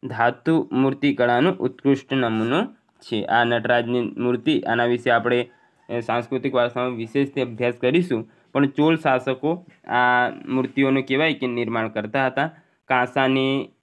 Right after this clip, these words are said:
અને તાંબાની મૂર્તિઓ આમના સમયમાં ખાસ એવી પ્રખ્યાત થઈ હતી.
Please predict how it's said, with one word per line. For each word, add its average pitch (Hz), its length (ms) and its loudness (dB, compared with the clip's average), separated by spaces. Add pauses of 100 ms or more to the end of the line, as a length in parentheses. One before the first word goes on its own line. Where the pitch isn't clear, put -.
અને 147 200 0
તાંબાની 127 640 2 (960)
મૂર્તિઓ 135 360 2
આમના 123 240 0
સમયમાં 120 460 -2 (280)
ખાસ 120 280 2
એવી 120 180 4
પ્રખ્યાત 120 580 -2
થઈ 107 160 0
હતી. 101 340 -6